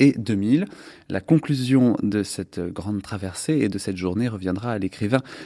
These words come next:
Anna Gavalda à midi, qui a choisi de lire pour nous quelques textes de Sagan et de parler aussi de la difficulté qu'on a quand son métier est d'écrire, d'être confronté à un succès qui vous dépasse peut-être un peu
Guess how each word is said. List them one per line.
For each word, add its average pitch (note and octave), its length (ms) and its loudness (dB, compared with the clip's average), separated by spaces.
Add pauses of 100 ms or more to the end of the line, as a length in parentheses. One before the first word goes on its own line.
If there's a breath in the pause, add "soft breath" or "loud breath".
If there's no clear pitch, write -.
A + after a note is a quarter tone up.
(100)
Anna C#3 280 4
Gavalda A#2 580 2
à B2 220 0
midi, B2 540 2
qui D3+ 340 -2
a A#2 100 -4
choisi A#2 600 -4
de G#2 120 -2
lire D3 220 0
pour A#2+ 180 -2
nous D#3+ 120 6
quelques C3 340 2
textes - 320 -2
de A#2 80 -4
Sagan A#2 420 2 (400 loud breath)
et C3 80 2
de A#2+ 60 0
parler F3 240 8
aussi E3+ 220 6
de F3+ 60 4
la C#3+ 80 8
difficulté E3+ 600 2
qu'on C3 240 2
a D3+ 220 2
quand A#2 160 -4
son A2 200 -4
métier G#2+ 540 -2
est G2+ 60 0
d'écrire, C3 560 2 (340 loud breath)
d'être G#2+ 280 -6
confronté A#2 840 0
à G2 100 2
un G#2 120 2
succès - 380 -6
qui - 120 -4
vous G2+ 120 0
dépasse A2+ 500 2
peut-être - 400 -4
un F#2 80 0
peu C#3 220 4